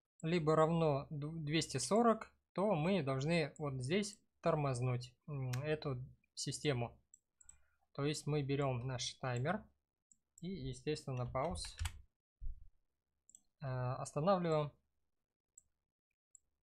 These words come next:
Но как я в большинстве случаев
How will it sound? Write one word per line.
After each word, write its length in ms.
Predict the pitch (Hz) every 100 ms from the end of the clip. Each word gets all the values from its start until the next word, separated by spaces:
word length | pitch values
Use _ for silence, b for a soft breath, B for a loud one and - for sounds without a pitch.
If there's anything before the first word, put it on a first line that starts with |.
| _ _ _ _ _ _ - _ _
Но 140 | 202
как 280 | 208 208 202
я 480 | 196 185 175 151 - - _ _ - -
в 400 | 165 165 165 156
большинстве 480 | 170 - 175 185
случаев 560 | 160 185 - 151 135 -